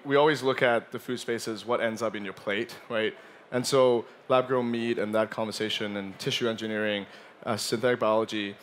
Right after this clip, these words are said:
I mean, all of these is, this is real technology, right? And, and I think we don't look at the less sexy side of things, which is flavors, you know, colors, uh, ingredients, right? I mean, all of that can be very much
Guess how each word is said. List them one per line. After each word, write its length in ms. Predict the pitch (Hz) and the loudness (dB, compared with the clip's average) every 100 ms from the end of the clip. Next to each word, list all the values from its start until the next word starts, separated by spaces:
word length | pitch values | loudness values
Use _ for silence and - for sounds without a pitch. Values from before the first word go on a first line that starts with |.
| - - | -20 -10
I 60 | 143 | 2
mean, 80 | 160 | 6
all 180 | 180 165 | 6 6
of 60 | |
these 180 | 143 131 | 2 0
is, 280 | 120 - - - | -4 -6 -14 -6
this 220 | 120 120 | -4 -4
is 80 | 104 | 0
real 260 | 123 117 | 4 4
technology, 600 | 110 92 104 113 107 92 87 | 2 -4 0 0 0 -2 -4
right? 200 | 90 - | -2 0
And, 320 | 104 107 107 | -2 -2 -2
and 140 | 110 | 0
I 80 | 110 | 2
think 260 | - 123 113 - - - - _ _ - | 2 0 -2 -18 -20 -20 -20 _ _ -2
we 140 | 131 | 4
don't 280 | 135 131 123 | 6 4 2
look 220 | 127 123 | 0 4
at 240 | 127 110 - | 4 4 0
the 80 | |
less 240 | 110 113 107 | 0 0 0
sexy 380 | - 120 - 117 | -2 -2 -2 -4
side 240 | 110 107 | 0 0
of 100 | 101 | 0
things, 280 | 107 98 101 | -4 -6 -8
which 160 | 107 | -6
is 260 | 110 104 - - - | -6 -8 -10 -16 -20
flavors, 720 | - - 123 101 95 92 - - - - - _ | -16 0 0 0 -6 -6 -10 -14 -20 -20 -20 _
you 100 | - | -4
know, 180 | 110 95 - | -2 -2 -6
colors, 680 | - - 117 104 90 87 - - - - - | -6 0 0 0 -4 -8 -12 -18 -20 -20 0
uh, 400 | 113 113 110 104 - - - - _ _ | 2 4 4 0 -4 -20 -20 -20 _ _
ingredients, 920 | 131 117 135 123 110 98 - - - - | -2 2 2 2 0 -2 -4 -6 -8 0
right? 260 | 113 110 | 2 2
I 60 | 117 | 0
mean, 160 | 123 | 2
all 180 | 131 151 | 4 4
of 60 | 139 | 6
that 240 | 131 123 | 4 4
can 160 | - 120 | -2 -4
be 220 | 117 113 | -2 -4
very 260 | 104 139 117 | 0 2 2
much 420 | 107 - - | -4 -6 -14